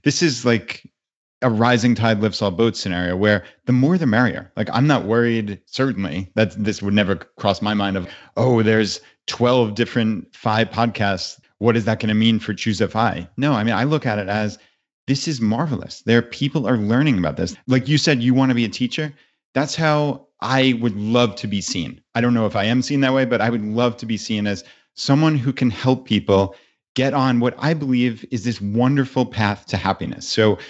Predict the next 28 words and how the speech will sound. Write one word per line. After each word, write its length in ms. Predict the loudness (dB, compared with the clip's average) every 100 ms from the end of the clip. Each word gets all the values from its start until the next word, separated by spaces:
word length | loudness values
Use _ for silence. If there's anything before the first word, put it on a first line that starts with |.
| -20 -2
yeah, 220 | 0 2 2
I, 240 | 2 2 2
I 120 | -2 -2 -4
would 120 | -4
never 440 | 0 2 2 2
look 240 | 0 0 0
at 120 | 0
it 100 | -2
as 140 | -2
a 60 | -6
competitive 800 | -6 -8 -4 -2 -2 -4 -6 -6
landscape. 460 | 0 0 0 -4 -4
It's 140 | -2
just, 260 | 0 0 -4 _ _ _ _
wow, 300 | 0 0 0 0
there 140 | 0
are 60 | 0
so 320 | -2 0 2
many 180 | 4 2
people 320 | 0 -2 0
that 100 | 0
are 60 | 2
getting 260 | 0 0
introduced 440 | -4 -4 -2 -2 -2
to 80 |
this, 240 | -2 -2 -2
and 140 | -4
hopefully 680 | -2 -4 -2 0 2 0 -2